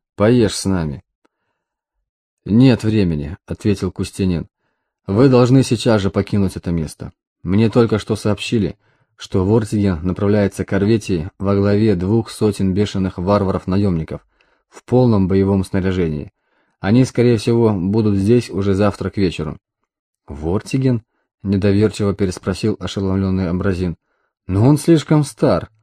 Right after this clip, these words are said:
Он не сможет усидеть в седле, даже если его привязать к спине лошади".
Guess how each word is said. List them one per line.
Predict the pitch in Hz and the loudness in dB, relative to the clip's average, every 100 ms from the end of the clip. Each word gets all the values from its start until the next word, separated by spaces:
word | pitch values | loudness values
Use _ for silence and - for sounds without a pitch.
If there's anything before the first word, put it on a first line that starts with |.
| _ _ _ | _ _ _
Он | 113 117 | 2 4
не | 123 | 4
сможет | 117 139 139 127 - | 4 4 4 2 -2
усидеть | 123 135 127 139 | -2 0 2 2
в | - | 2
седле, | 127 131 143 87 | 2 4 4 4
даже | 85 110 113 127 | 2 0 2 2
если | 123 - | 0 2
его | 120 110 | 2 2
привязать | 117 113 113 127 113 | 2 4 4 4 2
к | - | -4
спине | - 123 131 | 2 4 6
лошади". | 131 127 95 78 78 | 6 4 2 -4 -6